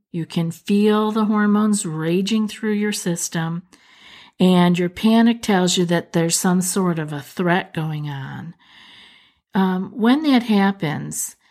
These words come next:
you are really already off and running.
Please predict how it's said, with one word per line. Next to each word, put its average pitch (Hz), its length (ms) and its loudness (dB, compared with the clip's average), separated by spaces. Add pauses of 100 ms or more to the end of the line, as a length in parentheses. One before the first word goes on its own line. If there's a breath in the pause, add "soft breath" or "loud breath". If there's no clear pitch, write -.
(280)
you 202 240 4
are 180 560 0
really 220 680 0
already 185 560 -2 (1040)
off 165 320 2
and 165 200 -4
running. 139 460 -6